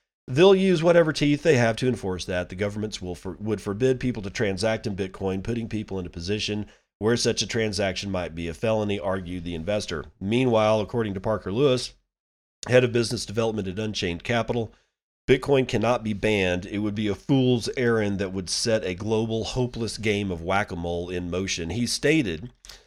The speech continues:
that it is irrational to believe that all the people in the world who adopted Bitcoin for financial freedom and sovereignty would simply accept the ultimate infringement of the most basic freedoms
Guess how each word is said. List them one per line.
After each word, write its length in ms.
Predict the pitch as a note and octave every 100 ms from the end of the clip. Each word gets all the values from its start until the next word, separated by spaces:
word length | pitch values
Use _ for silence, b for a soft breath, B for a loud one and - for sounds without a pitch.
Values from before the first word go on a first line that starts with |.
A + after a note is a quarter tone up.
| B -
that 140 | B2
it 120 | C3+ C3+
is 180 | B2+
irrational 680 | A2+ G#2+ A#2 B2+ C3 A2 F2+
to 140 | F#2+ G2+
believe 380 | G2 G#2 G2+
that 120 | F#2+ F#2
all 260 | F#2 G2
the 80 | A2
people 300 | G#2 G#2 G#2+
in 80 | A2
the 40 |
world 300 | F#2+ F#2+ F#2+
who 140 | F#2 F#2+
adopted 400 | F#2 F2+ - F2+
Bitcoin 360 | F#2+ - G2
for 140 | F2 F#2+
financial 500 | - F#2 G2 G#2+ C3
freedom 300 | A2+ G#2+ G#2+
and 80 |
sovereignty 480 | G2+ G2 F2 G2 G2
would 160 | G#2+ B2
simply 400 | - G3 F3+ A#2
accept 340 | G2+ B2 D3
the 120 | G2 -
ultimate 420 | G#3 D3+ G3 E3+
infringement 540 | C3+ A2+ D3+ C#3+ C#3+
of 100 | A#2
the 40 | G2
most 220 | G#2+ F#2+
basic 320 | B2 D3 C#3+
freedoms 500 | - A#2+ A2+ A2 A2